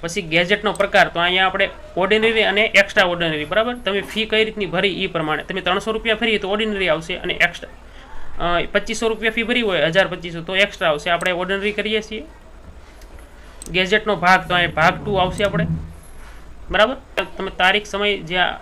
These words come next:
દાખલા કે આપણે પે-, અ, પહેલી તારીખ આપી હોય તો પહેલી તારીખ કરી અને આજની તારીખ સિલેક્ટ કરી લેવાની છે તમારે આ રીતે. હવે સર્ચ કરશો એટલે ગેજેટ આપણું જે બન્યું છે એ તારીખથી આવી જશે. અહીંયા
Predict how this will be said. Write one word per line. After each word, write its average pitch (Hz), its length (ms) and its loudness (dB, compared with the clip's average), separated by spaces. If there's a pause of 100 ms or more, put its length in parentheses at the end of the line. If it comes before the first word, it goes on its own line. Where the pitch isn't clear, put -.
દાખલા 165 240 -6
કે - 80 -4
આપણે 175 140 -6
પે-, 160 200 -6
અ, 160 220 2
પહેલી 170 260 -2
તારીખ 190 300 0
આપી 196 200 -2
હોય 165 100 -4
તો 165 80 -8
પહેલી 170 240 -2
તારીખ 185 280 -4
કરી 208 220 0
અને 175 240 -4 (180)
આજની 185 260 0
તારીખ 180 260 -6
સિલેક્ટ 185 260 -8
કરી 190 120 -6
લેવાની 175 320 -4
છે 202 160 -6
તમારે 175 340 -8 (640)
આ 151 120 6
રીતે. 170 320 -2 (1080)
હવે 175 160 -4
સર્ચ - 360 2
કરશો 226 240 0
એટલે 202 140 0
ગેજેટ 185 480 -2
આપણું 196 320 -2
જે 185 160 0 (280)
બન્યું 220 260 0
છે - 120 -6
એ 190 200 -6
તારીખથી 185 500 -2
આવી 196 240 0
જશે. 160 240 -4
અહીંયા 175 240 -4